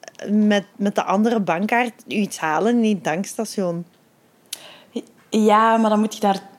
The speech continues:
Speaker 2: ah ja, dan moet je daar eigenlijk gewoon een bonnetje van vragen. Ja, dat zou inderdaad wel kunnen. Ah ja, daar heb ik
Speaker 1: Ja.
Speaker 2: nog niet over nagedacht.
Speaker 1: <laughs> Ja.
Speaker 2: Ja, dat is
Speaker 1: Dus
Speaker 2: wel waar.
Speaker 1: het is allemaal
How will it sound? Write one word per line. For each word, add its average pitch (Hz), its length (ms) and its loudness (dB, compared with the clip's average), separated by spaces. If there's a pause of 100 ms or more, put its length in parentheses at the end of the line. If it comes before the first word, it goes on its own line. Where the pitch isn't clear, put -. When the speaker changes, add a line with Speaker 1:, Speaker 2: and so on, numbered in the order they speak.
(100)
Speaker 2:
ah 202 220 -4
ja, 226 100 0
dan 247 100 2
moet 214 120 -2
je 208 60 -2
daar 190 120 0
eigenlijk 185 220 2
gewoon 208 180 0
een 180 60 -2
bonnetje 202 320 0
van 196 200 0
vragen. 190 300 0
Ja, 185 140 4
dat 220 120 2
zou 196 220 0
inderdaad 180 440 2
wel 202 140 0
kunnen. 202 400 -2 (180)
Ah 226 180 -10
ja, 269 40 2
daar 311 80 4
heb 302 80 4
ik 277 80 0
Speaker 1:
Ja. 269 60 4
Speaker 2:
nog 269 100 8
niet 254 100 8
over 220 180 2
nagedacht. 262 640 2 (220)
Speaker 1:
<laughs> - 40 -2
Ja. 214 380 0 (360)
Speaker 2:
Ja, - 60 -2
dat 269 100 6
is 269 60 -4
Speaker 1:
Dus 269 120 2
Speaker 2:
wel 214 100 4
waar. 196 160 4
Speaker 1:
het 247 100 -2
is 226 160 0
allemaal 285 400 4